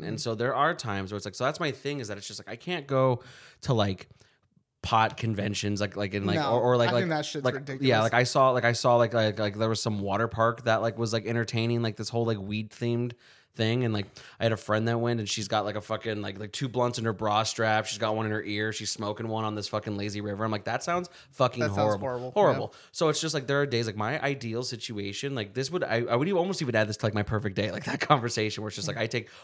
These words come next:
Speaker 1: all I need is, like, fifteen milligrams. So just even a little bit extra,
Speaker 2: Mm-hmm.
Speaker 1: but I have nothing to do that day.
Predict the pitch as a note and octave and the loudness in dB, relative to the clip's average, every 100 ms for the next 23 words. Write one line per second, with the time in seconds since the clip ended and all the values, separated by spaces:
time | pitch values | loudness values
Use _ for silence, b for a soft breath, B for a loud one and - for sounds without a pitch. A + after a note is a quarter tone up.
0 | B C#3+ F3 E3 C3 G#2+ - B B - | B 0 2 0 -2 -6 -12 B B -20
1 | _ A2+ A#2 G#2+ F#2+ - _ - B2+ A#2 | _ 0 2 2 0 -8 _ -6 -4 -2
2 | - C4+ - F3 B2+ A2 G#2+ F#2+ D3+ A#3 | -2 -2 0 2 2 0 -4 -4 -4 -4
3 | C4+ C#4 C4 D3 B2+ A#2+ G#2+ G2 G2 - | -4 -2 -2 0 -2 -2 -4 -6 -8 -10
4 | - - D#3+ C#3+ A2 G2+ G2+ A2 A#2 A#2 | -10 -8 -6 -2 -2 -4 -4 -6 -4 -4
5 | C3+ B2 B2 G2+ G2+ C3 D3 D#3 | -4 -4 -4 -4 -4 -4 -6 -8